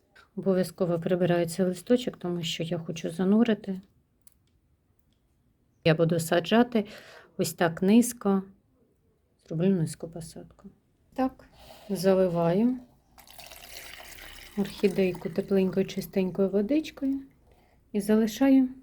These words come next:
на годинку. Минула година. Дістаю таку файненьку малечу, коренева чудова. І ось так залишаю просихати. Так,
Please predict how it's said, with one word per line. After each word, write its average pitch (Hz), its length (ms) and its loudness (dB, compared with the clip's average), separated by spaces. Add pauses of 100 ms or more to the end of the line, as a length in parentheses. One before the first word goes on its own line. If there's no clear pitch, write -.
(200)
на 254 120 0
годинку. 165 500 -2 (1300)
Минула 165 440 0
година. 214 580 0 (1040)
Дістаю 170 800 -4 (560)
таку - 480 -10 (120)
файненьку 156 580 -4
малечу, 196 680 -4
коренева 156 640 -4 (160)
чудова. 208 540 -6 (1000)
І 175 100 -6
ось 165 100 -4
так - 220 -8
залишаю 175 580 -2
просихати. 175 640 -14 (920)
Так, - 640 -20